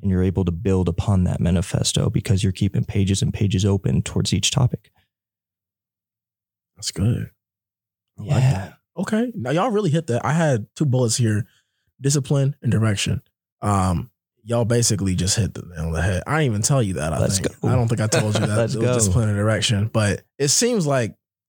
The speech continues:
Speaker 2: it seems like we're all on the same page with that. Um, but that's good, especially the table of contents about the book.
Speaker 1: Huge.
Speaker 2: That's good. 'Cause, I mean, I've definitely, I've gotten a lot more serious with journaling, um, prayer time. And I, I think when I journal, when I pray,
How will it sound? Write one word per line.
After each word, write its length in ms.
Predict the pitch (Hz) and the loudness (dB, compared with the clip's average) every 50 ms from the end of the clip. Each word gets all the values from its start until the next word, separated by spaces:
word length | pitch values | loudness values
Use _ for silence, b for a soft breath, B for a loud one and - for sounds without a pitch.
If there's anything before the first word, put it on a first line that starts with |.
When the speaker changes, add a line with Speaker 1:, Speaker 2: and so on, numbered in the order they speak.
| _ _ _ - | _ _ _ -4
Speaker 2:
it 100 | 123 120 | -2 0
seems 240 | 117 - 139 131 117 | 2 4 4 4 2
like 160 | 110 78 67 | 2 0 -2
we're 140 | 67 - 62 | -2 -4 -4
all 80 | 85 87 | -2 -2
on 100 | 82 78 | -2 0
the 60 | 71 | 0
same 240 | - - - 101 - | 0 2 2 2 2
page 260 | - - 90 78 - - | 2 0 0 0 -2 -4
with 100 | 64 - | -6 -6
that. 220 | - 67 53 - - - | -6 -6 -6 -6 -6 -4
Um, 420 | 82 87 82 76 - - - - _ _ _ _ _ _ b b b b b b b b - | -2 -2 -2 -2 -4 -6 -8 -10 _ _ _ _ _ _ b b b b b b b b -2
but 60 | 117 | 0
that's 180 | 123 110 107 | 0 0 2
good, 200 | 101 110 107 98 - | 2 2 0 2 2
especially 400 | 117 - - - 285 - - 143 | 0 0 0 0 -2 0 0 0
the 80 | 113 | 0
table 280 | - - 131 120 110 101 | 0 0 0 0 0 0
of 60 | 90 | 0
contents 420 | - - 92 90 98 - 82 - - | 0 0 0 0 0 0 0 -2 -2
about 260 | - 90 82 - - | -2 -2 -4 -4 -6
the 60 | - | -12
book. 320 | - - 87 82 - - _ _ - | -14 -10 -8 -8 -8 -8 _ _ -12
Speaker 1:
Huge. 340 | - - 101 92 87 85 80 | -4 -2 0 0 2 2 0
Speaker 2:
That's 220 | 101 92 101 - | 0 0 0 -2
good. 260 | - - 95 80 85 | 0 -2 -2 -2 -2
'Cause, 100 | - 147 143 | -2 -2 -2
I 80 | 156 | 0
mean, 200 | 180 175 170 160 | 0 0 0 -2
I've 180 | 165 165 190 170 | -2 -4 -2 0
definitely, 440 | 160 165 156 143 143 135 139 131 - | 0 0 0 0 0 0 0 0 0
I've 160 | - 135 147 131 | -2 0 0 2
gotten 400 | 135 127 107 120 113 107 101 - | 2 2 2 2 2 0 0 0
a 60 | - 101 | 0 0
lot 240 | 104 107 113 104 92 | 0 2 2 2 2
more 160 | 107 104 101 | 2 2 2
serious 520 | - - - 113 110 110 110 113 113 - - _ _ _ _ _ _ _ _ - | 2 2 2 2 2 2 2 2 0 -2 -4 _ _ _ _ _ _ _ _ -6
with 180 | - 87 80 - | -6 -6 -4 -2
journaling, 640 | - 113 110 110 110 107 107 107 104 104 107 113 _ _ - | -2 0 2 2 2 2 2 2 2 2 0 -2 _ _ -4
um, 420 | - 90 92 90 82 80 - 98 _ - | -2 0 0 2 2 0 -2 -2 _ -4
prayer 260 | - 135 127 123 123 | -4 -2 0 0 0
time. 480 | 110 - 120 113 110 110 107 104 113 - - | 0 0 0 0 2 2 0 0 -2 -4 -4
And 180 | - 101 107 98 | -2 0 0 0
I, 60 | - - 104 - 95 | 0 0 0 0 0
I 40 | |
think 200 | 139 - 175 135 - _ _ _ _ _ _ _ _ _ _ | 2 2 0 -2 -2 _ _ _ _ _ _ _ _ _ _
when 160 | 113 131 135 | -4 -2 0
I 120 | 135 123 117 | 0 2 0
journal, 400 | 101 101 123 139 156 165 170 160 | 0 0 0 0 0 2 2 2
when 160 | 143 131 117 | 2 2 0
I 120 | 110 98 | 0 -2
pray, 480 | 87 - - - 107 113 135 160 180 | -4 -6 -4 0 2 2 2 0 -2